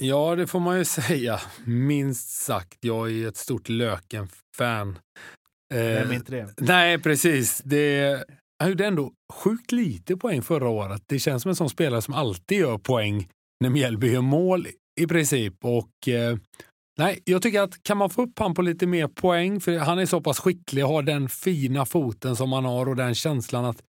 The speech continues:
Speaker 1: jag hade velat ha lite fler poäng av Löken.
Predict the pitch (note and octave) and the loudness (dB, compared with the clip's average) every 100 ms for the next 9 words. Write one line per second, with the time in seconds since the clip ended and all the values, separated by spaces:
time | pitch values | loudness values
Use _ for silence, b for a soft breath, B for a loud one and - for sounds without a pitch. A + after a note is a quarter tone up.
0 | _ _ _ _ - E3+ G3 G#3 G3+ G#3 | _ _ _ _ -2 0 2 2 2 2
1 | A3+ A3 F3+ - G3+ - G3+ F#3 E3+ - | 2 0 0 0 0 0 2 2 0 -4
2 | - F#3 F3+ F3+ - E3 E3 E3 C#3+ G#2 | 0 2 2 0 -2 0 2 2 0 -2
3 | - D#3+ D#3+ | -4 -2 -2